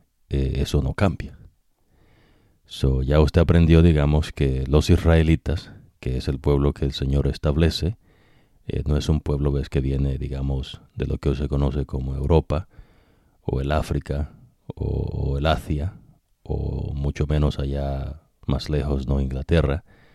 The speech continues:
Eh, la parentela, ves, de los israelitas viene de ahí, de la ciudad de Ur,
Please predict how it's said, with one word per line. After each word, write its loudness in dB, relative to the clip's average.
Eh, -2
la 4
parentela, 4
ves, 0
de -4
los 0
israelitas -2
viene -2
de -2
ahí, -6
de -8
la -8
ciudad -4
de 0
Ur, 2